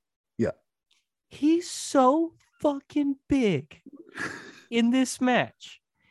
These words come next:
Speaker 1: Yeah.
Speaker 2: He's like, he did the reverse, uh, who was it that got fucking huge towards the end of his career that we were talking about the other day?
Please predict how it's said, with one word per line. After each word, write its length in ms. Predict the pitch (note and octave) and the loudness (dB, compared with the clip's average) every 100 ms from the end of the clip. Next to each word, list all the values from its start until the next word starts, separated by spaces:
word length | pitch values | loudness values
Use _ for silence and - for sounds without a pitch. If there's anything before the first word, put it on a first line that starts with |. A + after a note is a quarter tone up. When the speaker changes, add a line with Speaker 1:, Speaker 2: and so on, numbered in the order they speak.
| _ | _
Speaker 1:
Yeah. 160 | - - | 0 2
Speaker 2:
He's 140 | B2 | 4
like, 220 | D4 C4+ | 4 2
he 200 | A3 C4 | 0 -6
did 260 | B3 C#4 A#3+ | -2 -2 -2
the 80 | A#3+ | 0
reverse, 720 | A#3+ G#3 A3+ A#3+ A#3 - - - | 2 2 2 2 2 -4 -14 -2
uh, 400 | F3+ E3+ D3+ C#3+ - _ _ _ A3+ | 2 2 2 -2 -8 _ _ _ -4
who 80 | |
was 240 | A#3+ A#3 A3 | 2 2 0
it 100 | G3+ | -4
that 100 | G3 | -2
got 200 | G3 F#3 | -2 -4
fucking 340 | G#3 G3+ F#3+ | -6 -4 -6
huge 380 | F3 F3+ F#3 F#3 | -6 -4 -6 -4
towards 240 | F#3+ F#3 | -2 0
the 80 | F3 | 0
end 80 | F3+ | -2
of 80 | F3 | -4
his 100 | E3+ | -8
career 300 | D#3 D3+ D#3+ | -6 -2 0
that 80 | D#3 | 0
we 60 | |
were 60 | D#3+ | 0
talking 300 | F3 D#3+ E3 | 2 0 2
about 200 | D#3 D#3 | 0 0
the 100 | D#3 | -2
other 120 | D#3 | -6
day? 280 | D#3+ D#3 | -4 -6